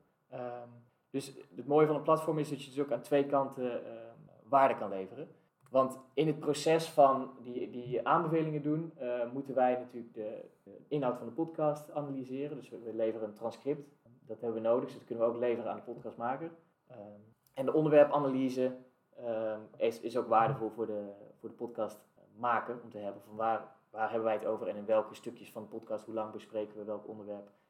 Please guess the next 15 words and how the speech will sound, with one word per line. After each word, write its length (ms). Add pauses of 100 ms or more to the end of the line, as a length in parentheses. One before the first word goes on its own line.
(140)
et 160
cetera. 560 (300)
Ehm, 480 (420)
en, 140
je, 160 (160)
en 260 (300)
omdat, 320 (600)
op 140
deze 200
manier 160
kun 120
je 80
heel 260
niche, 560
ehm, 440